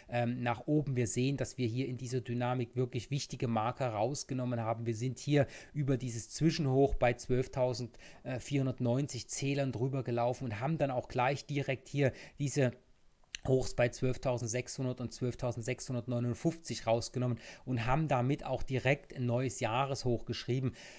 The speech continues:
Und irgendwann kommt's halt zur Korrektur, ja. Und wenn man das mal sieht hier im größeren Bild, ich skizziere das mal kurz weiter, also wir haben ja hier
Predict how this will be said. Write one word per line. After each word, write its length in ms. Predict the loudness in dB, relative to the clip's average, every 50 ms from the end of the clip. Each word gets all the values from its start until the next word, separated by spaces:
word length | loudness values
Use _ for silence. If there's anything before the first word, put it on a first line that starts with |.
| -20 -12 -6
Und 260 | -4 -4 -4 -2 2
irgendwann 680 | 4 6 6 6 6 4 2 0 0 -2 -2 -2 0
kommt's 480 | 10 12 12 12 12 12 6 2 2 0
halt 180 | 0 -2 -2 -2
zur 160 | -4 -6 -4
Korrektur, 680 | 0 0 2 2 0 -2 -4 -6 -4 0 0 2 2 2
ja. 160 | 2 0 0
Und 100 | 0 0
wenn 80 | 0 2
man 140 | 2 4
das 180 | 4 4 2 2
mal 160 | 2 2 2
sieht 240 | 2 2 0 -2 -2
hier 140 | -2 -2 -2
im 100 | 0 0
größeren 640 | 0 4 6 6 6 6 6 2 0 0 0 2
Bild, 260 | 2 4 4 4 2
ich 120 | 0 -4 -8
skizziere 420 | -8 -8 -8 -8 -4 -2 -2 -2
das 120 | -2 -2 -2
mal 120 | -2 -4
kurz 360 | -4 -4 -6 -6 -6 -2 2
weiter, 300 | 4 4 4 4 2 0
also 220 | -2 -2 -2 -2 -2
wir 100 | 0 0
haben 140 | 0 0
ja 40 | -2
hier 280 | -2 0 2 4 4